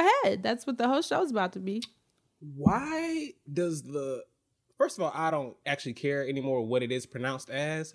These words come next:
Speaker 2: but why does the <laughs> pronunciation, uh, like, a new one comes up every day for Elon Musk's child's name? Like, I don't, I don't care. I don't know why it keeps coming back,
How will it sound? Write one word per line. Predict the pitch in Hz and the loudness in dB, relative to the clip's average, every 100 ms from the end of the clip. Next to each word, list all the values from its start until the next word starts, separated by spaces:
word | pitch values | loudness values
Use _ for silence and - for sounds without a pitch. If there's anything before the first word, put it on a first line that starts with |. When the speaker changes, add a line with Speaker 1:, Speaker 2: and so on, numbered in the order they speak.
| - | 0
Speaker 2:
but | 151 | 2
why | 160 277 | 4 2
does | 330 | 0
the | - | -4
<laughs> | |
pronunciation, | - 202 190 180 147 143 - 139 117 | 0 0 0 -2 -2 0 0 -2 -2
uh, | 127 123 | -2 0
like, | 139 - | 0 2
a | |
new | 117 139 214 | 0 2 2
one | 233 226 | 2 -2
comes | - 190 175 | -4 -4 -2
up | 151 139 | -2 -2
every | 135 139 | -4 -4
day | 131 | -4
for | 123 - | -4 -4
Elon | 127 120 120 | -6 -4 -4
Musk's | 117 117 113 - _ _ | -4 -4 -8 -20 _ _
child's | - 143 117 104 98 | -8 -4 -2 -4 -6
name? | 110 87 92 | -6 -8 -6
Like, | 110 127 113 - _ _ - | 0 2 0 -8 _ _ -4
I | 175 | 0
don't, | 175 269 269 220 - - - _ _ - | 2 2 0 -4 -8 -16 -18 _ _ -6
I | |
don't | 196 233 | -4 -2
care. | - 190 214 220 160 | -2 -2 0 0 2
I | |
don't | 175 175 | 2 2
know | 135 | 2
why | 123 135 | 2 0
it | 131 | -2
keeps | 165 | -8
coming | - 156 117 | -2 -2 2
back, | 117 156 - | 2 2 0